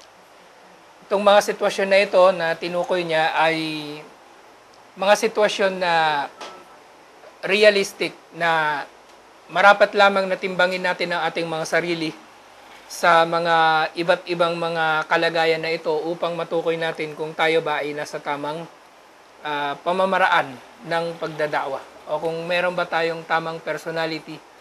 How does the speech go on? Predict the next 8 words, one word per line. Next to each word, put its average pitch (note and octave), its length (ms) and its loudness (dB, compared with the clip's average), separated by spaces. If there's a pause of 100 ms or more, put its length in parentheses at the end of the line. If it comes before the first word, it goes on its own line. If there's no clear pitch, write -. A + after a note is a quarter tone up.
(260)
pagdating F3 400 -4
sa E3+ 160 -8
pagsasagawa D3+ 640 -6
ng C#3+ 320 -10 (560)
da'wa. D3+ 400 -2 (1500)
Sinabi G#3 320 4
ni G#3 160 -2
Sheikh, G3+ 320 2